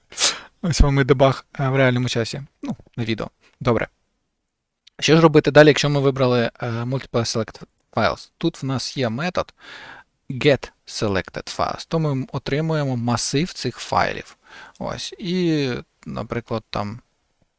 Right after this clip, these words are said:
ну, навіщо їх вибирати? Декілька. Ну, тут варіантів може бути декілька, якщо з ними просто працювати. І фором, форичем, а, декілька траїв з resources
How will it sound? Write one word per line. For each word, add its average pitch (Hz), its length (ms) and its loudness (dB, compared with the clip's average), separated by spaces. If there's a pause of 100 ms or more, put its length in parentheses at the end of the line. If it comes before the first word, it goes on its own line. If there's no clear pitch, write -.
(140)
ну, - 140 -8 (720)
навіщо 131 480 -6
їх - 120 -12
вибирати? 127 440 -2
Декілька. 165 440 -6
Ну, 165 200 -4 (260)
тут 156 100 0
варіантів 147 480 4
може 139 280 -4
бути 127 540 -6
декілька, 165 460 -4
якщо - 240 -8
з - 80 -12
ними 120 160 -2
просто - 340 -6
працювати. 143 640 -6 (400)
І 127 440 4
фором, 139 480 2 (280)
форичем, 123 640 -2 (120)
а, 110 520 -4
декілька 120 400 -2
траїв 110 400 0
з 104 60 -8
resources 110 800 -6